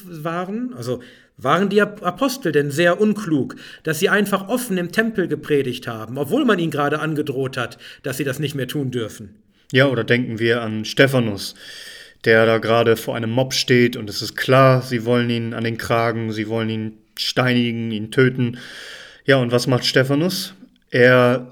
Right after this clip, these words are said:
Speaker 2: sagt ihnen, dass sie halsstarrig sind und dass sie Sünder sind, dass sie nicht auf Gott hören und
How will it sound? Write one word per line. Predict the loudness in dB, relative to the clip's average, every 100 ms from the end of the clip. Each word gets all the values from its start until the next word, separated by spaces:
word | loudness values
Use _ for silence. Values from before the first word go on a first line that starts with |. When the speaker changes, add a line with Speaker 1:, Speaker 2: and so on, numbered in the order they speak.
| _ -8
Speaker 2:
sagt | 2 4 2 0
ihnen, | 0 0 0
dass | 0 0
sie | -4
halsstarrig | 0 4 4 2 0 0 -2 -4
sind | -6 -6
und | -6
dass | -6
sie | -4
Sünder | -2 0 2 2
sind, | 2 -2 -2
dass | -4
sie | 0 0
nicht | 2 0
auf | 0
Gott | -2 0
hören | 6 6 8 4
und | 2